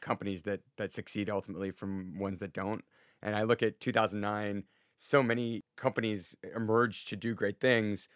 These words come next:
but I found that it was the leaders that had clear vision, solving a big problem, but also this sense of values that made sure that when they had to make a decision that was, like, probably a big one and tested their ethics and their morals and where they're at,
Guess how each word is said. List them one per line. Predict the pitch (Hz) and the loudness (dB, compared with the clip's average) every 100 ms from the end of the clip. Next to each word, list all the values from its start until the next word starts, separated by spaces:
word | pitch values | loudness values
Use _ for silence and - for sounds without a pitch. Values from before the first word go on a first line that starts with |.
| - | 0
but | 113 | 2
I | 107 | 4
found | 107 - 113 110 | 2 2 2 2
that | 110 | -2
it | 104 | -4
was | 104 90 | -6 -2
the | 107 107 | 0 0
leaders | 101 110 110 104 | 0 4 4 4
that | 101 104 | 0 -4
had | 104 101 104 101 87 | 2 2 2 -2 -6
clear | - 135 110 | -2 0 6
vision, | 139 123 113 | 6 4 0
solving | - 120 120 | 4 4 4
a | |
big | 104 101 | 2 4
problem, | 143 160 | 4 6
but | 117 | 4
also | 107 117 - 117 98 - - - | 6 4 6 4 2 -2 -14 -8
this | 104 | -6
sense | - 110 110 | -2 -4 0
of | 120 104 | 0 0
values | 87 107 110 113 110 98 95 - - | 0 4 4 4 0 -2 -4 -10 -8
that | 107 | -4
made | 110 107 | 0 0
sure | 95 - | 2 4
that | 113 98 | 4 4
when | 101 | 0
they | 107 104 101 | 0 -2 -2
had | 90 123 | 2 0
to | 110 | 2
make | 107 | -2
a | |
decision | 98 101 113 95 104 | -4 -6 -4 -4 -6
that | 98 | -6
was, | 95 | -4
like, | 101 95 | -4 -4
probably | - 127 113 | 4 4 6
a | |
big | 95 120 | 4 2
one | 107 104 | 2 0
and | 101 95 _ _ | -4 -8 _ _
tested | - 120 - 98 | -2 -2 -2 0
their | 107 104 95 - | 4 4 2 0
ethics | 120 120 104 117 | 4 4 4 0
and | 107 | 0
their | 101 | 2
morals | 113 135 120 113 | 6 8 8 6
and | 104 | 2
where | 101 107 | 4 4
they're | 107 107 | 6 6
at, | 113 98 | 6 4